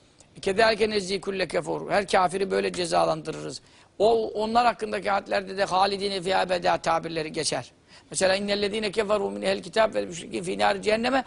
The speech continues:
halidine fiha." E, ehli kitap olsun, putperest müşrik olsun. Her iki fırkanın, fırkada kafirdir. Bu kafirlerin hepsi de cehennem ateşinde ebedidir. "Halidine fiha"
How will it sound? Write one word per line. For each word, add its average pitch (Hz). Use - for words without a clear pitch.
halidine 214
fiha." 180
E, 165
ehli 196
kitap 247
olsun, 254
putperest 262
müşrik 233
olsun. 151
Her 330
iki 240
fırkanın, 190
fırkada 190
kafirdir. 240
Bu 247
kafirlerin 226
hepsi 208
de 233
cehennem 214
ateşinde 196
ebedidir. 156
"Halidine 180
fiha" 135